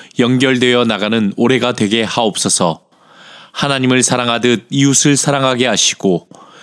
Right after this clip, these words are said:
서로 연결하여 사랑의 띠로 하나가 되게 하옵소서. 말씀을 듣습니다. 우리의 묵은 땅을 기경하여 예수 그리스도의 복음을 날마다 심게 하시고 말씀의 열매를 맺는 나날들,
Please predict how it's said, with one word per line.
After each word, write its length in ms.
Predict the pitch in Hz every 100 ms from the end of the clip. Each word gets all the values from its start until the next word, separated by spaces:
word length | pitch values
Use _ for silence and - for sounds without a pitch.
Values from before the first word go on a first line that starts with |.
| - -
서로 380 | - 131 123
연결하여 800 | 117 117 120 120 117 120 107 101
사랑의 460 | 98 151 143 143 143 -
띠로 260 | 160 139
하나가 400 | 127 160 151 143
되게 320 | 135 123 123 120
하옵소서. 800 | 113 113 90 101 - 90 80 _ - _ - - - _ _
말씀을 480 | 107 107 107 127 113
듣습니다. 760 | 107 - 110 104 107 107 87 - - - - _ _ -
우리의 300 | 135 139 135
묵은 280 | 127 127 127
땅을 260 | 139 131
기경하여 920 | 117 - 131 127 107 113 113 104 87 -
예수 520 | 110 127 123 - 147
그리스도의 520 | 131 143 139 - 151 131
복음을 420 | 117 117 123 117
날마다 460 | 104 110 127 127
심게 400 | 117 151 139 -
하시고 580 | 117 95 - - 85 - - - - - -
말씀의 560 | 104 107 - 120 113
열매를 380 | 113 110 113 113
맺는 420 | 110 107 117 113
나날들, 720 | 104 104 110 104 120 110 87